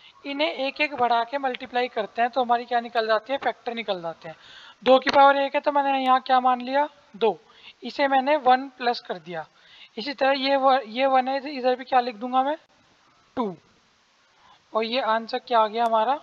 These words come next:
फ़ोर। और यहाँ से भी हमने देखा एक, दो,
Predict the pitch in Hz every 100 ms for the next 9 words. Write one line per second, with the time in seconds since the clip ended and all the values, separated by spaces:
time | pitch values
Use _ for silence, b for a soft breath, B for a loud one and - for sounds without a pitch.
0 | _ _ _ _ _ _ _ _ _ 214
1 | 165 - b b _ - _ 233 240 233
2 | 226 262 254 240 233 285 277 226 247 262
3 | - _ _ 226 240 269